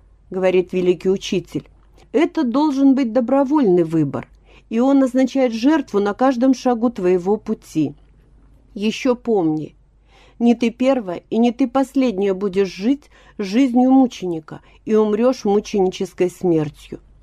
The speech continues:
Сначала она отказалась, потому что чувствовала себя абсолютно недостойной и неспособной принять столь высокую миссию. Великий учитель не принял её ответа,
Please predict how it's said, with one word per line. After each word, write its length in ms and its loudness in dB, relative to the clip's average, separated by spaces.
Сначала 520 2
она 180 4
отказалась, 800 -4
потому 320 2
что 180 0
чувствовала 500 0
себя 300 -2
абсолютно 560 0
недостойной 960 0
и 80 0
неспособной 720 0
принять 420 2
столь 260 0
высокую 540 -2
миссию. 640 -2
Великий 420 -2
учитель 480 0
не 80 2
принял 400 2
её 300 0
ответа, 580 -4